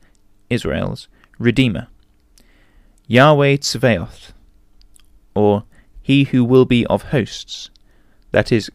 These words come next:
commander of them." Chapter fifty-five, verse four.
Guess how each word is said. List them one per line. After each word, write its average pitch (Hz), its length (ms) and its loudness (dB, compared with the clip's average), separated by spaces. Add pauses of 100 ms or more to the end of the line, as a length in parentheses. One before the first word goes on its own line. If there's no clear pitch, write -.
(100)
commander 123 420 0
of 98 220 -2
them." 123 200 -8 (1200)
Chapter - 540 -8
fifty-five, 110 640 -4
verse - 160 -6
four. 110 300 -4